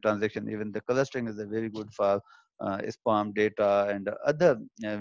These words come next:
whi-, which is unknown, which is a mixed data and unknown. So you may use the clustering, uh,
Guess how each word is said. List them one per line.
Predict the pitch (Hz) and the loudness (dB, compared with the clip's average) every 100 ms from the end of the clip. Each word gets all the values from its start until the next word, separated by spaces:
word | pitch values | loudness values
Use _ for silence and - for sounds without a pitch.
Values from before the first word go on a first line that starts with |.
| 101 | -2
whi-, | 110 131 | 0 0
which | 135 190 | 0 2
is | 180 | 4
unknown, | 165 196 185 160 139 | 4 4 4 2 2
which | 147 151 | -2 -2
is | 165 | -2
a | 156 | -2
mixed | 143 180 202 - - | 2 2 2 -4 -4
data | 120 - 123 123 | -4 -4 -4 -4
and | 123 139 | -4 -2
unknown. | 156 175 139 117 - _ _ _ | -2 -2 -4 -8 -10 _ _ _
So | 143 139 | -4 -2
you | 147 143 | -2 -2
may | 139 135 | 0 0
use | 131 131 131 120 | 0 0 0 0
the | 127 | -2
clustering, | 120 127 120 - 120 117 113 _ _ _ _ _ 107 98 _ _ _ - | 0 2 2 2 -4 -6 -10 _ _ _ _ _ -20 -20 _ _ _ -4
uh, | 98 | -2